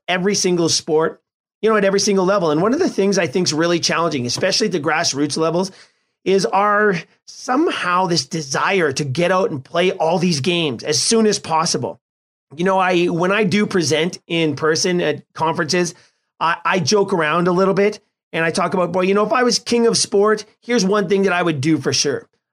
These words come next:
Uh, for youth sport, and maybe up to age nine, ten, and eleven, as high as that,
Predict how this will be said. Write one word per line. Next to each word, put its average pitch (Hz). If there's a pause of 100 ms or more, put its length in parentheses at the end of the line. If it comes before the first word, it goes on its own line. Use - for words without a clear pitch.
(160)
Uh, 143
for 175
youth 180
sport, -
and 220
maybe 294
up 208
to -
age 170
nine, 160
ten, 175
and 175
eleven, 156
as 160
high 202
as 139
that, 160